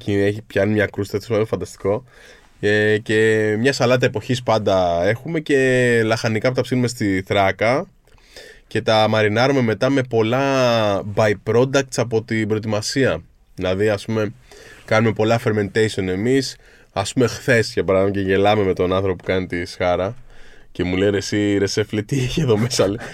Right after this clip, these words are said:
«Μόνο εγώ, μόνο», λέει, «κανείς δεν ξέρει», λέει, «τι μπορεί να έχει μέσα αυτό το μπασινάκι». Ας πούμε, χθες είχε, είχε, ξέρω, τα λαχανικά που έχουμε κάτι, ό,τι έχει εποχή, τώρα έχουμε φασολάκια και,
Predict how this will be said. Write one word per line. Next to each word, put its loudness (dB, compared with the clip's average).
«Μόνο 6
εγώ, 6
μόνο», 6
λέει, 6
«κανείς 4
δεν 0
ξέρει», 4
λέει, 4
«τι -4
μπορεί 4
να 4
έχει 2
μέσα 0
αυτό 0
το 4
μπασινάκι». 2
Ας -12
πούμε, 4
χθες 2
είχε, 4
είχε, 0
ξέρω, 0
τα 4
λαχανικά 2
που 0
έχουμε 2
κάτι, -2
ό,τι 0
έχει -2
εποχή, 0
τώρα 2
έχουμε -4
φασολάκια -4
και, -8